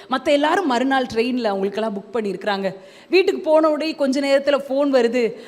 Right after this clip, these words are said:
"அப்பாக்கு உடம்பு சரியில்லையா, நீங்க வாங்க" அப்படின்னு சொல்லி ஃபோன் வருது.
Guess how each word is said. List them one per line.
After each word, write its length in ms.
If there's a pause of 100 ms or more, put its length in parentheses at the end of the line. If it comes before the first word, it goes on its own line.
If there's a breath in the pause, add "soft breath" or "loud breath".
"அப்பாக்கு 340
உடம்பு 360
சரியில்லையா, 380
நீங்க 220
வாங்க" 480
அப்படின்னு 120
சொல்லி 280
ஃபோன் 340
வருது. 280